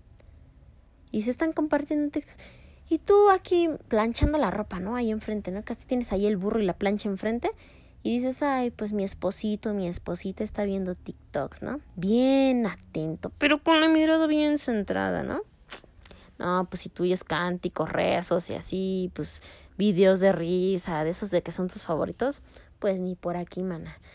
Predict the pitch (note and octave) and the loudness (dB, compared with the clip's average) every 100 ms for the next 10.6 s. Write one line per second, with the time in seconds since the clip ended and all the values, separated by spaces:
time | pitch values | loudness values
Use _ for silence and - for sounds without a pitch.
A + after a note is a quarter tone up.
0 | - - - - - - - - - E3 | -20 -20 -20 -20 -20 -20 -20 -20 -4 0
1 | F3 F3 F3 F3+ F3+ B3+ D4 C#4 B3+ C4+ | 2 2 0 -2 2 4 4 6 6 4
2 | F4+ - - - D#3+ D#3+ F3+ G3+ G#3 G#3+ | 2 -6 -14 -4 -2 0 0 0 0 0
3 | A3+ A3 - - - - F#3+ F3+ F3+ G#3+ | -2 -4 -6 -18 -8 0 4 4 2 0
4 | G#3+ F#3+ D#3 - C3+ B2+ C3+ D#3+ - A#3 | 2 2 2 -4 -6 -6 -6 -8 -4 -2
5 | C4+ C4+ A#3 D#3+ F3 - - - - - | 0 0 -2 -4 -8 -16 -20 -20 -20 -14
6 | F#3+ B3 C4 - C#4+ D#4+ E4+ E4 D#4 A#3 | -6 2 4 4 4 4 6 4 4 2
7 | A3 A3+ A#3 A3+ G3+ G3 G#3+ - F#3+ F#3 | 2 0 0 0 0 2 2 2 2 0
8 | E3+ F3 - F3+ F3 G3+ E3+ D#3 D#3+ - | 0 -6 -4 -4 -2 -8 -6 -8 -6 -6
9 | - F3 F3+ F3 E3+ - - F3 E3 E3 | 0 2 2 0 -4 -8 -4 -4 -2 -4
10 | E3 - D3+ - - | -6 -10 -10 -12 -16